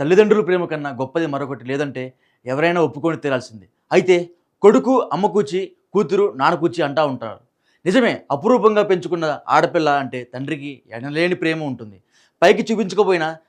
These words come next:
తల్లికి మరింత ప్రేమ ఉంటుంది. ఆడపిల్ల అంటే ఆ ఇంటికి మహాలక్ష్మితో సమానం. మరి అలాంటిది అల్లారు ముద్దుగా పెంచుకున్న కన్న బిడ్డ కనపడకపోయేసరికి ఆ కన్న పేగు తల్లడిల్లిపోయింది.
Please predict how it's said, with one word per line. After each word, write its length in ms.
తల్లికి 440
మరింత 400
ప్రేమ 200
ఉంటుంది. 340
ఆడపిల్ల 420
అంటే 400
ఆ 80
ఇంటికి 360
మహాలక్ష్మితో 640
సమానం. 400
మరి 200
అలాంటిది 480
అల్లారు 320
ముద్దుగా 320
పెంచుకున్న 420
కన్న 260
బిడ్డ 240
కనపడకపోయేసరికి 1080
ఆ 60
కన్న 320
పేగు 280
తల్లడిల్లిపోయింది. 800